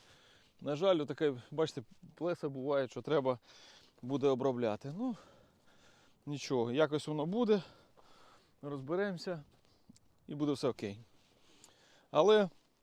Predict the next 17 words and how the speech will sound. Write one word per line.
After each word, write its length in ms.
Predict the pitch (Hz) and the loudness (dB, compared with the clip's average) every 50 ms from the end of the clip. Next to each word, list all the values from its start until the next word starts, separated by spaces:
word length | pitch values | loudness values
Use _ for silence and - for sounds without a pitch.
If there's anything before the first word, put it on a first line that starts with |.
| - - - | -20 -12 -4
ріпак — 400 | - 156 170 165 - 196 180 165 - | 0 2 2 4 4 2 2 2 0
це 80 | 175 | -4
постійні 400 | - 160 151 - - 180 165 160 | -6 -6 -8 -8 -8 -8 -8 -8
якісь 360 | 147 131 - 143 131 - - - - - | -8 -8 -8 -8 -8 -8 -12 -20 -18 -6
виклики. 520 | 139 147 156 - 139 120 104 - 117 107 - _ _ - - - - - - - - _ - | -2 -2 -2 0 -2 -4 -4 -6 -8 -10 -10 _ _ -20 -20 -20 -20 -20 -20 -20 -20 _ 0
Це 100 | - 170 | 2 2
не 80 | 165 | 2
просто 300 | 139 151 170 156 - 165 | 4 2 0 0 0 0
так 180 | - 151 151 - | 2 2 0 2
кинув, 360 | - 226 226 202 190 165 143 | 2 2 2 4 2 4 4
забув, 400 | 160 160 147 196 226 208 170 - - - - _ _ - - - - - - - _ _ - | 4 4 4 4 4 2 2 0 -4 -16 -20 _ _ -20 -20 -20 -20 -20 -20 -20 _ _ -2
а 100 | 143 143 | 0 2
потім 280 | 127 175 160 - 165 | 2 2 0 0 -2
вже 120 | 147 156 147 | -6 -6 -6
чекаєш 340 | - 147 - 185 160 143 - | -8 -4 0 2 2 2 0
чотири 380 | - 170 147 - 160 151 151 | -2 -2 0 2 2 2 2
тони. 380 | - - 247 233 208 196 185 | 4 4 4 6 4 2 0